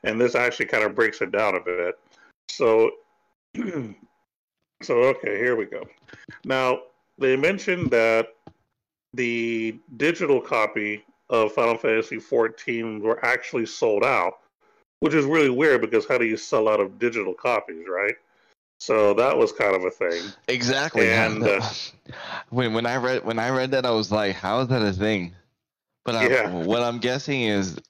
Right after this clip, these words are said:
Speaker 2: I'm, what I'm guessing is, is it would have to be like, um, keys, like, you know what I mean,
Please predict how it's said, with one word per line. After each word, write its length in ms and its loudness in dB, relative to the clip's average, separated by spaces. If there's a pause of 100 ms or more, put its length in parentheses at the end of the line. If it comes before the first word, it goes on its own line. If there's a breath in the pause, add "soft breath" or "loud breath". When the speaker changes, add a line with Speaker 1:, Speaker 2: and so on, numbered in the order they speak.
Speaker 2:
I'm, 240 -2
what 160 0
I'm 160 -4
guessing 400 -2
is, 320 -2 (580)
is 140 0
it 80 2
would 100 2
have 220 -2
to 80 -2
be 100 2
like, 340 -2 (180)
um, 440 -2 (2000)
keys, 500 0 (640)
like, 280 -4
you 60 0
know 100 0
what 80 0
I 40 2
mean, 260 0